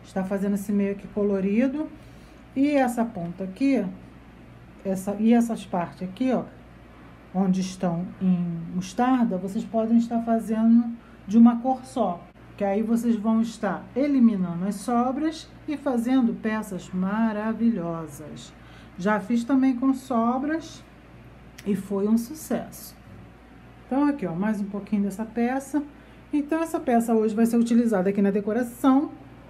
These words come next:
como um centro de mesa também, tá? Então, eu vou mostrar pra vocês aqui, ó.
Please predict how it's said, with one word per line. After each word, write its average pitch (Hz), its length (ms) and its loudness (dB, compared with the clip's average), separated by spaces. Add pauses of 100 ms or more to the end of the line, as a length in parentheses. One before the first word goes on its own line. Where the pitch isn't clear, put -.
(240)
como 277 440 2
um 262 140 2
centro 247 400 0
de 285 100 -4
mesa 269 380 2
também, 208 880 2 (140)
tá? 220 340 2 (160)
Então, 190 140 0
eu - 20 2
vou 202 80 2
mostrar 220 300 0
pra 240 100 0
vocês 254 380 0
aqui, 294 260 -2
ó. 151 140 0